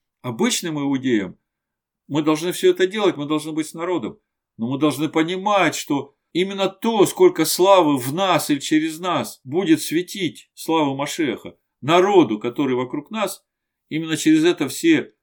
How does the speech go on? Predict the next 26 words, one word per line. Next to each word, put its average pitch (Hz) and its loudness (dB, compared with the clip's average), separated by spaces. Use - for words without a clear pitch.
начнут 131 -6
видеть, 147 -4
что - -10
Иешуа 135 -2
Машех 131 -2
действительно 131 -4
Машех 107 -6
Израиля. 85 -14
А 175 -2
если 180 2
мы 180 0
такие 175 4
же 143 -2
законники, 147 -2
как 143 -8
они, 147 -6
как 143 -6
же 123 -4
они 123 -6
это 120 -4
увидят? 127 -6
Я 139 2
уж 135 0
не 147 -4
говорю 143 0
о 107 -6